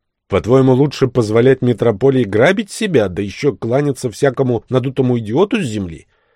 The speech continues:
«Я этого не говорил». «Пей пиво, помогает», ворчливо посоветовал дядя.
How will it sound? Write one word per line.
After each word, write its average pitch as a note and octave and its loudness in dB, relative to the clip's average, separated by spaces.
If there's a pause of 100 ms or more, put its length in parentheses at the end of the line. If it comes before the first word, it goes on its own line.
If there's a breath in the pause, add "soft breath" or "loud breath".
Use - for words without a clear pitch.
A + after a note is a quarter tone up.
(140)
«Я D2 -10
этого D#2+ -6
не D#2+ -4
говорил». E2 -2 (520)
«Пей C3 4
пиво, A#2 4
помогает», G2+ -2
ворчливо D#2 -10
посоветовал D#2 -14
дядя. - -18